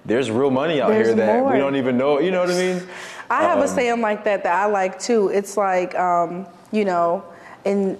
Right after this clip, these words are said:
Speaker 2: in this pond, you're the big fish, but then you go
Speaker 1: Yeah.
Speaker 2: in another
Speaker 1: There's a
Speaker 2: pond, you're
Speaker 1: bigger
Speaker 2: the
Speaker 1: pond.
Speaker 2: little fish,
Speaker 1: Yeah.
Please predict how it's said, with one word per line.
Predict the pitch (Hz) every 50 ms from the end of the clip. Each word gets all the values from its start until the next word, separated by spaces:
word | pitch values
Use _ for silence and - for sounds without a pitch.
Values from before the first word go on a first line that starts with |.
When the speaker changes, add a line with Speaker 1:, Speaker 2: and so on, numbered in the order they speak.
| -
Speaker 2:
in | 190 185 190 196
this | 202 240 247 - -
pond, | - - 240 208 196 190 190 185
you're | 185 185
the | 180 180
big | 180 208 220 220
fish, | - - 185 170 170 180 - - - -
but | 190 180
then | 180 185
you |
go | 185 185
Speaker 1:
Yeah. | 180
Speaker 2:
in | 180 180
another | 185 202 233 269 294 320
Speaker 1:
There's | 294
a | 277
Speaker 2:
pond, | 254 214 208 196 196
you're | - 180
Speaker 1:
bigger | 180 185
Speaker 2:
the | 208
Speaker 1:
pond. | 262
Speaker 2:
little | 330 359 381
fish, | - - 240 214 208 208 131
Speaker 1:
Yeah. | 135 135 135 135 - - - -